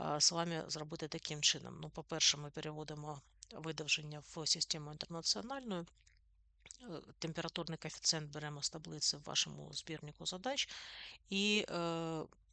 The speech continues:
ми розуміємо, що залежність довжини від температури, вона опреде-, в-, ось по такій формулі може бути знайдена. Але якщо у нас L нульової при температурі Т дорівнює нулю, ми могли б здесь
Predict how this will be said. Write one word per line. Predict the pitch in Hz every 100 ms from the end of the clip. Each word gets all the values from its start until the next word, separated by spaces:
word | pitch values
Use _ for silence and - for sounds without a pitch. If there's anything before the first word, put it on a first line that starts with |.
| _
ми | 165 170 175
розуміємо, | 165 160 175 165 147
що | 160
залежність | 147 160 151 151 147 - - - - - _ - -
довжини | 160 156 160 156
від | 151
температури, | 147 165 165 - - 214
вона | 170 175 196 - - - - - - - -
опреде-, | - - 165 170
в-, | - 160 160 - _ - -
ось | 165 -
по | -
такій | 165 160 165
формулі | - 208 208 165
може | 165 165
бути | 160 165 165
знайдена. | 160 143 135 135 -
Але | 151 160 175 170
якщо | 165 - 165
у |
нас | 160 165 - - - - -
L | 165
нульової | 170 165 165 170 156
при | -
температурі | - 160 165 160 - 165 156 - _ -
Т | - 165
дорівнює | 160 160 156 156
нулю, | 160 180 262
ми | 185
могли | 165 170 208
б | 175
здесь | 160 185